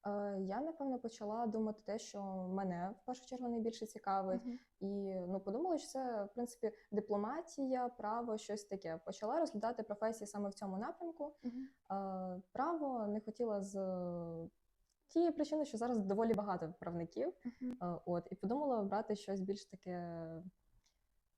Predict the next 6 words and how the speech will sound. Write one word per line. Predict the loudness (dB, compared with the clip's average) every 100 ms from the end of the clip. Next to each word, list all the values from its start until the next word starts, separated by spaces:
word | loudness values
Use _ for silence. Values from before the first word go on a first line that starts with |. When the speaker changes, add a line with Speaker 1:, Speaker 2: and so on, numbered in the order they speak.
| -6
Speaker 1:
е, | -4 -2 -4 -6 _ _ 2
індивідуальне, | 4 6 4 2 2 0
так | 0 0
би | 2
мовити. | 2 0 -2 -4 -8 -8 _ _ _ _
Е, | -8